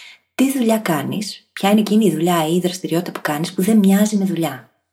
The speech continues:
Είναι κάτι άλλο, είναι διασκέδαση, είναι δημιουργικότητα, είναι χαρά, είναι έμπνευση; Υπάρχει κάτι τέτοιο; Και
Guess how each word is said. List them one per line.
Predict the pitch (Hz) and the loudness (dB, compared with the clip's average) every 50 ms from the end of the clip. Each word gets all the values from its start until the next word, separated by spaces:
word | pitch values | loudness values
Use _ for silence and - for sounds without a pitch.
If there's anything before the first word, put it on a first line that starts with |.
| - - | -6 -2
Είναι | 175 185 | 0 0
κάτι | 190 185 175 - 170 160 | 2 2 0 2 2 2
άλλο, | 160 151 139 131 | 2 2 0 -2
είναι | 143 165 | -2 -4
διασκέδαση, | 165 165 165 - - - 170 156 139 131 127 - | -2 -2 -4 -4 -2 0 0 0 0 -2 -4 -6
είναι | 156 151 | -6 -4
δημιουργικότητα, | 151 151 151 143 135 135 - 180 170 156 - - | -4 -2 -2 -4 -4 -2 -2 0 0 0 -2 -6
είναι | 135 139 156 | -6 -6 -6
χαρά, | - - 156 156 156 170 156 143 127 123 | -4 -2 0 0 2 2 2 0 -2 -4
είναι | 131 143 156 165 | -4 -2 -2 2
έμπνευση; | 160 170 170 185 165 139 127 - - - - - - - - - - - - - - - - - - _ | 2 2 2 0 -2 -6 -6 -6 -8 -8 -10 -10 -12 -14 -16 -18 -18 -18 -18 -18 -18 -20 -20 -20 -12 _
Υπάρχει | - 175 180 175 165 165 165 - 185 | -8 -4 0 0 0 0 -2 -6 -8
κάτι | - 175 - | -6 -4 -4
τέτοιο; | 185 214 247 240 - - - 139 135 123 - _ _ _ - - - - - - - - _ | -2 -2 -2 -4 -4 -6 -6 -8 -8 -10 -16 _ _ _ -20 -20 -20 -20 -20 -20 -20 -20 _
Και | _ - 208 202 196 196 | _ -2 0 2 2 0